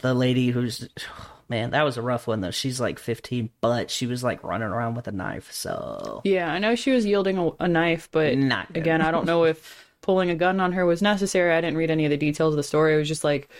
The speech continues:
Speaker 1: Yeah.
Speaker 2: thirty minutes before they released the results of the, the
Speaker 1: Yeah.
Speaker 2: Chauvin trial, this black woman was shot down by police in
Speaker 1: Well, here,
Speaker 2: Cleveland.
Speaker 1: here's the problem is, like,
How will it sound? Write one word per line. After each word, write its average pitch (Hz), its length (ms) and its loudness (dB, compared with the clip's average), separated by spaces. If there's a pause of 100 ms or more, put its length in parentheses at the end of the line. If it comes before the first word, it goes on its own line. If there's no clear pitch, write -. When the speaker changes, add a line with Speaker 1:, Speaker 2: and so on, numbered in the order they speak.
(300)
Speaker 1:
Yeah. 190 120 -4
Speaker 2:
thirty 240 260 4
minutes 220 300 -4
before 185 420 2
they 170 180 2
released 165 760 0 (680)
the 180 120 2
results 165 500 2
of 156 220 -2
the, 156 100 0 (440)
the 143 120 0
Speaker 1:
Yeah. - 120 0
Speaker 2:
Chauvin 160 280 0
trial, 147 720 0 (100)
this 156 160 0
black 147 260 0
woman 147 220 -2
was 143 260 -6 (260)
shot 143 160 0
down 147 140 2
by 139 100 2
police 147 560 -2
in - 80 -4
Speaker 1:
Well, 127 100 2
here, 190 120 2
Speaker 2:
Cleveland. 151 400 -4
Speaker 1:
here's 156 260 -2
the 123 120 0
problem 120 520 0
is, 104 180 -6
like, 98 300 -6